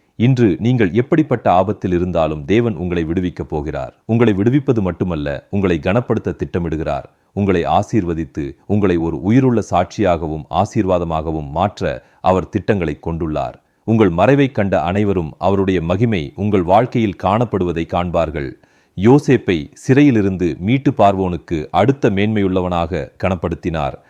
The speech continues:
தானியேலை சிங்க குகையிலிருந்து மீட்டு ஒரு சிறந்த இடத்தில் வைத்து கனப்படுத்தினார். யோபு பல நெருக்கத்தின் மத்தியில் பெரிய இழப்பையும்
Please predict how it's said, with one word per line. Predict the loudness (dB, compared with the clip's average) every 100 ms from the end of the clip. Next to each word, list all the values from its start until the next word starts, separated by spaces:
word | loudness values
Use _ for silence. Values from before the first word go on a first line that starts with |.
| _ _ -2
தானியேலை | 2 4 4 2 2
சிங்க | 0 0 0 0 0
குகையிலிருந்து | 0 2 2 0 -2 -4 -6 -6
மீட்டு | -2 0 2 0
ஒரு | 0 -2
சிறந்த | 0 0 2
இடத்தில் | 0 0 -4 -4
வைத்து | -2 -4 -4
கனப்படுத்தினார். | -4 -6 -4 -8 -6 -6 -4 -6 _ _ _ _ 0
யோபு | 4 6 6 2 0 _ _
பல | 2 4
நெருக்கத்தின் | 2 0 0 -2 -2 -4
மத்தியில் | -6 -4 -4 -4 -8 _ _
பெரிய | 2 4 4
இழப்பையும் | 4 2 2 0 -2 -6